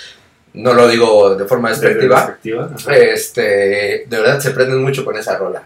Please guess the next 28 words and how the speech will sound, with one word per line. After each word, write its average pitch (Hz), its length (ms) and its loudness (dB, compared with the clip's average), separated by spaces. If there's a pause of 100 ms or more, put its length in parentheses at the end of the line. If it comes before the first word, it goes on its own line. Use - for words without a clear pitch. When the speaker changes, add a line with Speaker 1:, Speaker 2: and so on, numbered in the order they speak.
Speaker 1:
¿no? 123 200 -8
Es - 280 -8
Speaker 2:
Está - 180 -8
Speaker 1:
como - 60 -4
que 131 160 -6
Speaker 2:
chido. 127 480 -6 (520)
Speaker 1:
y - 180 -8
yo 127 120 0
soy 113 220 -2
lencha, 156 520 0 (240)
y 98 320 -6
pues - 220 -14
a 92 80 -8
mí 98 200 -8 (200)
esa 101 240 -6
canción 98 340 -4
yo 95 80 -2
decía, 90 300 -6 (300)
"Wow", 95 320 -6 (120)
¿no? - 320 -8 (280)
Porque 147 160 2
aparte 156 260 4
en 196 60 4
el 127 120 2
video 127 240 6
también 123 260 0
sale, 120 280 2 (760)
eh, - 60 -20